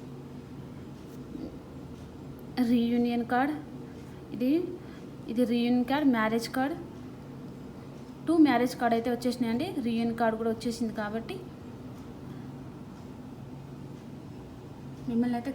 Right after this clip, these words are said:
ఖచ్చితంగా మ్యారేజ్ చేసుకోవాలని ఇంటెన్షన్తోనే వస్తున్నారు. అది కూడా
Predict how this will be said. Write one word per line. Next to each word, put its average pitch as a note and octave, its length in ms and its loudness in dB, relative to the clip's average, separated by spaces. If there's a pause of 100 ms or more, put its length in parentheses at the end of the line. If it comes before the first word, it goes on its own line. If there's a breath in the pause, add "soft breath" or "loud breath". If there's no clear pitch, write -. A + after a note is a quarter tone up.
ఖచ్చితంగా A#3+ 360 -4 (120)
మ్యారేజ్ A#3 320 2
చేసుకోవాలని A#3 520 2
ఇంటెన్షన్తోనే B3 760 2
వస్తున్నారు. C4 420 4
అది C4+ 160 2
కూడా F#4 120 2